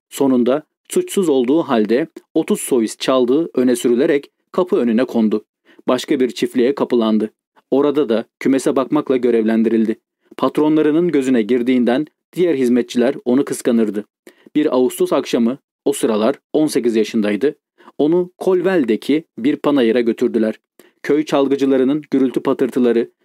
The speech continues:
ağaçlardaki ışıklar, kostümlerin çeşitliliği, danteller, altın haçlar, aynı anda hoplayıp zıplayan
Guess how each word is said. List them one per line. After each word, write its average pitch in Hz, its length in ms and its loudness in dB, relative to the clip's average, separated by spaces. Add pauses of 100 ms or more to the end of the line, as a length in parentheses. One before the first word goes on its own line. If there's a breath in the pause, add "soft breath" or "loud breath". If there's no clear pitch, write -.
(140)
ağaçlardaki 151 760 0
ışıklar, 139 440 0 (320)
kostümlerin 135 760 0
çeşitliliği, 123 720 -2 (260)
danteller, 120 560 2 (380)
altın 131 340 0
haçlar, 120 500 -2 (340)
aynı 135 280 2
anda 117 420 0 (220)
hoplayıp 170 480 -2
zıplayan 147 520 -2